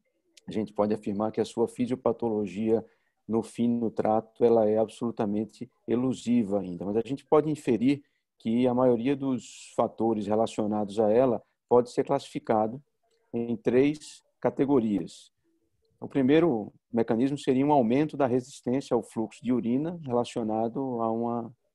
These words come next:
descarga, ah, excessiva adrenérgica. Ah, isso eh,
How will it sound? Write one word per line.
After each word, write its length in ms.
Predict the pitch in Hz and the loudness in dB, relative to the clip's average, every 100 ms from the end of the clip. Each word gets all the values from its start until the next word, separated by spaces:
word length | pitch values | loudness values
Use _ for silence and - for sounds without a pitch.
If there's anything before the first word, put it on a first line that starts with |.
| _ | _
descarga, 640 | - - 113 117 107 131 131 _ - | -8 0 2 2 0 -2 -4 _ -8
ah, 260 | 104 104 107 | -4 0 0
excessiva 880 | 113 110 123 - - 113 104 123 - - | 0 -2 -6 -8 -8 -6 -2 -2 -4 -6
adrenérgica. 920 | 110 123 135 117 107 90 82 - - _ _ _ - | -2 0 0 2 0 -2 -10 -16 -16 _ _ _ -8
Ah, 360 | 98 95 92 95 | -6 -4 -6 -6
isso 560 | 101 - - 117 101 - _ _ - | -8 -8 -6 -4 -4 -8 _ _ -8
eh, 420 | 98 98 95 - | -6 -6 -8 -12